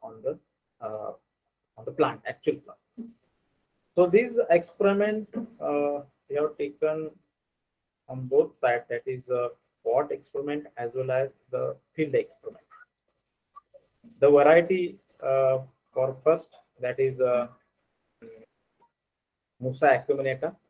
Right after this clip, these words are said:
So I have used these variety first, or my, both variety I have, uh, used for the, uh, experiment in the pot study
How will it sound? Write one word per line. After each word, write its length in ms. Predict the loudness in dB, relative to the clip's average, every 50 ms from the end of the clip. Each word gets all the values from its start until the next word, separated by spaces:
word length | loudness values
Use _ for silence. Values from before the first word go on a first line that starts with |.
| _ _ _ _ _ _ _ _ _ _ _ _ _ _ _ _ _ _ _ _ _ _ _ _ _ _ _ _ _ -4
So 200 | -4 -4 -4 -4 -6
I 80 | -4
have 420 | 0 2 2 4 4 4 4 2 -2 -8
used 440 | -14 -8 -6 -4 -2 -4 -4 -6 -12 _ _ _ _ _ _ _ _ _ _ _ _ -4
these 160 | -2 -2 -2
variety 480 | 0 0 2 4 4 4 2 0 -2 -12 -12 -6
first, 260 | -4 -4 -4 -6 _ _ _ _ _ _ _ _ _
or 180 | -10 -10 -10 -10 -12 -16 -20
my, 100 | -20 -18 -18 -18 _ 0
both 180 | 0 0 0 0
variety 460 | -2 0 0 0 0 -2 -4 -8 -8
I 80 | -8
have, 160 | -8 -10 -12 -14 _ _ _ _ _ _ _ _ -8
uh, 140 | -6 -4 -4 -4 -4
used 240 | -4 -6 -6 -6 -8 _
for 200 | -6 -6 -6 -6 -4 -4
the, 240 | -4 -4 -4 -4 -8 _ _ _ _ _ _ _ _ _ _ _ -12 -10
uh, 280 | -10 -8 -10 -12 -12 -14 -20 _ _ _ _ _ -6
experiment 680 | -6 -6 -6 -8 _ 2 2 2 4 2 0 0 -2 -8 _ _ _ _ _ _ _ _ _ _ _ _ _ _ _ _ _ _ _ _ _ _ _ _ _ _ _ _ _ _ _ _ _ _ _ _ _ _ _ _ _ _ _ -12
in 60 | -8
the 100 | -8 -8
pot 400 | -4 0 4 4 4 4 2 -2
study 340 | -2 -2 -2 -2 -2 -6